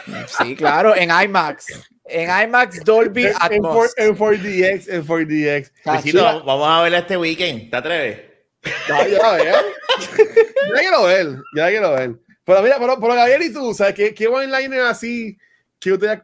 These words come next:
Speaker 2: te has acordado de la movie? Ahora cuando la viste, este, la, cuando la viste la semana pasada, te, te acordarás de, de ella.
Speaker 1: Mira, lo que a mí me gusta mucho es el personaje de Harold Ramis y lo serio que es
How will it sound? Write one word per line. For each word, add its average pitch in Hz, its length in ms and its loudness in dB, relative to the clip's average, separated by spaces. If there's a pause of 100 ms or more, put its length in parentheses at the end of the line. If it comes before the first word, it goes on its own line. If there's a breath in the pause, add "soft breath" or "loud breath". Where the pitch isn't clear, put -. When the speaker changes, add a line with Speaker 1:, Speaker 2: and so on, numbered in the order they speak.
Speaker 2:
te 202 180 -2
has 208 200 0
acordado 190 300 -2
de 202 80 -4
la 185 140 0
movie? 190 400 -2
Ahora 175 260 2
cuando 202 220 -4
la 202 100 2
viste, 185 560 0 (260 soft breath)
este, 160 440 -2
la, 165 180 0
cuando 160 200 -4
la 156 80 2
viste 160 180 -4
la - 20 -4
semana 185 260 -2
pasada, 175 300 -2
te, 170 200 -4
te 151 100 -6
acordarás 147 420 -4
de, 156 300 -4
de 143 240 -4
ella. 120 160 -6
Speaker 1:
Mira, 202 260 0
lo 190 80 0
que 196 80 -6
a 208 40 -2
mí 220 60 -4
me 233 100 -4
gusta 220 260 0
mucho 208 300 -6
es 160 60 0
el 156 60 -4
personaje 156 380 -6
de 151 80 -2
Harold 156 320 -2
Ramis 120 420 -6
y 139 80 -8
lo 135 140 -2
serio 135 880 -6
que 127 140 -10
es - 160 -14